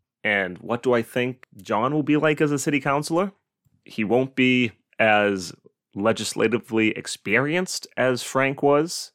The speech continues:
who could sometimes do little parliamentary procedures to throw wrenches in things. I don't think he'll be as openly hostile. He won't be as fun, I can tell you that.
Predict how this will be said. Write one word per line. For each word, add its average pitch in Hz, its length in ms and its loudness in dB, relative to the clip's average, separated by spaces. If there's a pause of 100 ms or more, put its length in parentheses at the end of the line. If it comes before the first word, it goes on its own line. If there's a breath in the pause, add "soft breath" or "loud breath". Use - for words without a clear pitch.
who 107 140 -6
could - 180 -10
sometimes 104 440 -2
do 110 300 0
little 110 220 2
parliamentary 104 760 -2
procedures 120 920 -4
to 98 160 -8
throw 104 260 -2
wrenches 107 380 -2
in 113 120 -2
things. 120 520 0 (460)
I 98 120 -2
don't 95 140 0
think 98 160 -4
he'll 98 120 2
be 95 220 2
as 92 300 2 (100)
openly 98 420 -2
hostile. 131 880 0 (280)
He 104 60 -6
won't 107 120 -2
be 98 100 0
as 85 120 -6
fun, 107 460 -2
I - 60 -20
can 92 100 -20
tell 98 140 -2
you 87 100 -2
that. 95 280 0